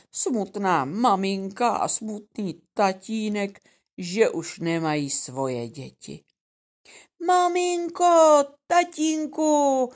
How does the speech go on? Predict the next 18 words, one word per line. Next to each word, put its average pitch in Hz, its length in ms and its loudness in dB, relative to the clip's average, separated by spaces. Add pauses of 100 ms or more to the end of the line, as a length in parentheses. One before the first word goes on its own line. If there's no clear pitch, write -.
(300)
my 311 320 0
jsme 294 540 -2 (160)
tady 233 380 2
zpátky.“ 180 960 -4 (1600)
To 160 220 -8
bylo 165 420 -6
radosti. 165 1120 -4 (560)
Nejenom, 294 440 -2
že 247 140 -6
děti 226 300 -6
byly 202 220 -2
zpátky, 196 840 -4 (840)
ale 190 560 6
ještě 165 840 -2
měli 151 760 -4 (480)
plné 143 640 0 (160)
kapsy - 480 -8 (120)
perníků. 127 760 -14